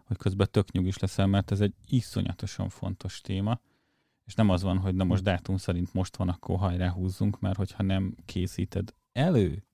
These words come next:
ne-, nem kell itt hetekig, meg hónapokig ilyen orbitális világmegváltó projekteket csinálni. De annyira mindenkinek a saját igényeire szabva elő kell készíteni, hogy azt tudja mondani, hogy jó, akkor ez így rendben lesz.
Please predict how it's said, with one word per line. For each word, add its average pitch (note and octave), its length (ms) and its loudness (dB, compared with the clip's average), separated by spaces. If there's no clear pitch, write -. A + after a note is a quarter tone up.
ne-, - 100 -2
nem D3+ 220 4
kell A2 220 2
itt G2+ 100 0
hetekig, - 500 -4
meg G2 160 -2
hónapokig G2 640 0
ilyen F#2+ 160 2
orbitális F#2+ 640 -2
világmegváltó F#2 720 -2
projekteket - 640 -4
csinálni. F#2+ 320 -2
De - 140 -4
annyira C3 560 4
mindenkinek A#2 520 4
a G#2+ 40 -2
saját F#2+ 460 2
igényeire F#2 520 0
szabva F#2+ 300 -4
elő F#2+ 160 2
kell F#2+ 160 -6
készíteni, G2 500 -2
hogy G2 160 0
azt G2 140 -2
tudja F#2+ 200 -2
mondani, F#2 220 2
hogy F#2+ 80 2
jó, F#2 100 4
akkor - 280 -6
ez F2+ 120 -6
így F2+ 120 -4
rendben F2 380 -6
lesz. - 320 -14